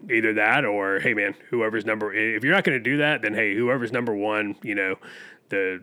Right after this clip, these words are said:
the weekend of the last game, hey, all right, you're going to the championship, and that's,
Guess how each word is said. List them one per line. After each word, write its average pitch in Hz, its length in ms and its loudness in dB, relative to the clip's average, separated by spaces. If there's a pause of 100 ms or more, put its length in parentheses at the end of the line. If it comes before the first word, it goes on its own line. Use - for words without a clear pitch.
(1000)
the 101 100 -4
weekend 104 400 -2
of 95 80 -2
the 92 80 -8
last 98 340 -2
game, 101 360 0 (100)
hey, 98 180 0
all 98 120 -2
right, 95 160 0
you're 101 160 -4
going 98 200 -2
to - 100 -6
the 92 80 -12
championship, 95 680 -4
and 87 100 -8
that's, 90 240 -8